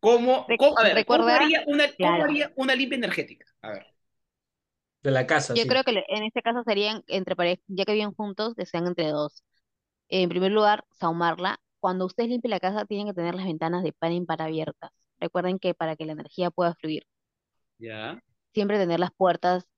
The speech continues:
Speaker 2: eh, bueno, en ese caso, si estás abierta, nadie va a ver cuando pases en tu casa, mantén la puerta abierta. Solamente cuando vas a limpiar.
Speaker 1: Ya.
Speaker 2: Eh, sáumala, tanto, en, especialmente en el cuarto es donde ustedes descansan, donde guardan sus ideas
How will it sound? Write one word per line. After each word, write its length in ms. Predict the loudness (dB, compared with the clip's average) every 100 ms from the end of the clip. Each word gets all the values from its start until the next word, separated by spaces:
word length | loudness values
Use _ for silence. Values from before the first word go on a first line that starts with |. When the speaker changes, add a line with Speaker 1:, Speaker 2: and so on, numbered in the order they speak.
| -10
Speaker 2:
eh, 180 | -6
bueno, 200 | -6 -6 -6
en 80 |
ese 140 | -6 -6
caso, 200 | -4 -4
si 100 | -8
estás 220 | -8 -2
abierta, 520 | 2 2 2 0 0 -2
nadie 300 | -2 0 2
va 80 | 2
a 20 |
ver 180 | 0 -2
cuando 200 | -6 -4
pases 280 | -4 -4 -6
en 80 | -6
tu 60 |
casa, 260 | -2 0 0 -4 -10
mantén 340 | -4 -4 -2
la 80 | -4
puerta 240 | -4 -4
abierta. 520 | -2 -2 -2 -4 -4 -6 _ _ _ _ _
Solamente 300 | -2 0 2
cuando 140 | 4 2
vas 120 | 0
a 40 |
limpiar. 300 | -4 -6 -8 -10 _ _ _ _ _ _ -14
Speaker 1:
Ya. 240 | -10 -6
Speaker 2:
Eh, 260 | -2 -2 -2
sáumala, 600 | 0 0 0 -2 -4 -8 -10
tanto, 400 | -14 -12 -14 -14 _
en, 160 | -10 -8
especialmente 480 | -6 -4 -4 -4 -2
en 60 |
el 140 | -4 -2
cuarto 300 | 0 0 -2
es 40 |
donde 220 | -2 -2 -2
ustedes 300 | -2 0 0
descansan, 800 | -2 -6 -4 -4 -4 -6 -12 -14 _ _
donde 400 | -14 -10 -8 -8 -8 -12 _ _ -2
guardan 320 | 2 2 0
sus 240 | -2 -6
ideas 440 | -4 -2 -4 -8